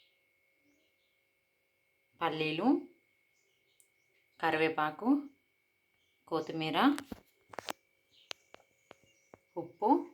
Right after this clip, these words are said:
ఆయిల్. ఇప్పుడు తయారీ విధానం చూసేద్దాం. నేనైతే ఈ కప్పుతో మూడు కప్పుల బియ్యం పిండి తీసుకున్నాను. ఇప్పుడు ఇందులో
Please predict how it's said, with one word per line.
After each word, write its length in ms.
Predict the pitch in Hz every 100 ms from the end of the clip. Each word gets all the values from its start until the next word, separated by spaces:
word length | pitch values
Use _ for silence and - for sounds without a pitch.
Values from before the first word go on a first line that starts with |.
| _ _ _ _ _ - _ _ _ _ _ _ _ _ _ _ 175
ఆయిల్. 280 | 160 143 143 139 - _ - _ _ _ _ _ _ - _ 185
ఇప్పుడు 180 | 185 185
తయారీ 280 | 180 165 160 156
విధానం 280 | 147 165 -
చూసేద్దాం. 420 | 175 147 135 135 - _ _ _ _ _ _ _ _ _ _ 175
నేనైతే 440 | 175 170 170 247 339 - - _ _ _
ఈ 80 | 175 175
కప్పుతో 340 | - - - 202 180
మూడు 140 | 180 180
కప్పుల 260 | 160 170 165
బియ్యం 200 | 160 160 156
పిండి 180 | 156 160
తీసుకున్నాను. 640 | 156 - 160 147 143 165 311 - _ _ _ 160
ఇప్పుడు 180 | - 156
ఇందులో 280 | 156 156 190